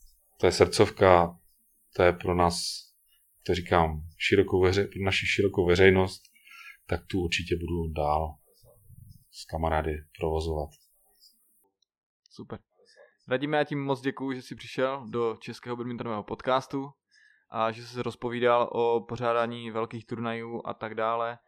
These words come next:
Speaker 2: a tak dále, což mě jakoby hodně zajímalo, protože pořádat nějakou akci a je dost složité, vím to i z vlastních zkušeností, i když jsem nic tak velkého nepořádal.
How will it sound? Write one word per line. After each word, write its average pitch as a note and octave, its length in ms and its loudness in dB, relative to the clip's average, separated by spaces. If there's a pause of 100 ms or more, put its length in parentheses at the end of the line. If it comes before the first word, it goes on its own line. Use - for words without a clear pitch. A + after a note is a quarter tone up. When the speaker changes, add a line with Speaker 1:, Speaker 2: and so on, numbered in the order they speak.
(300)
Speaker 2:
a A2+ 80 -12
tak A2 180 -8
dále, A2 340 0
což A2+ 160 -14 (260)
mě B2+ 160 -4
jakoby C#3+ 320 0
hodně C3 260 0 (200)
zajímalo, B2 460 2
protože G#2+ 600 -6 (220)
pořádat A#2 600 -2
nějakou A#2 400 -2
akci B2+ 560 -4 (460)
a A2 340 0
je A2+ 380 -4
dost A2+ 360 -4
složité, B2+ 720 -4
vím A#2+ 160 -8
to G#2 160 -6
i G#2 100 -8
z G2 60 -14
vlastních A2+ 380 -6
zkušeností, B2+ 840 -8
i B2 100 -10
když A#2 220 -8
jsem A#2+ 280 -6
nic B2 200 -10
tak G#2+ 260 -6
velkého B2 400 2
nepořádal. A#2+ 640 0